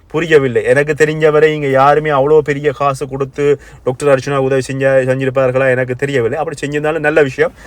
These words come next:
ஆனா காசை வந்து நாங்க கொடுக்கின்ற பொழுது, "காசு தான் இங்க பெரிய விஷயம்" அப்படின்னு சொல்லி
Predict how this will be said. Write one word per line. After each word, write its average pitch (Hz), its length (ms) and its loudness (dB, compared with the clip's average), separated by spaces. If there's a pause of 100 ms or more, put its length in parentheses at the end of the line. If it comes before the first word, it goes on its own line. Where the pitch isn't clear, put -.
(160)
ஆனா 139 280 0 (160)
காசை 175 380 2
வந்து 151 220 -2
நாங்க 143 160 -2
கொடுக்கின்ற 147 400 -4
பொழுது, 131 180 -4
"காசு 143 340 0
தான் 147 140 -4
இங்க 135 140 -4
பெரிய 127 220 -4
விஷயம்" 127 340 -6
அப்படின்னு 123 180 -8
சொல்லி 120 260 -8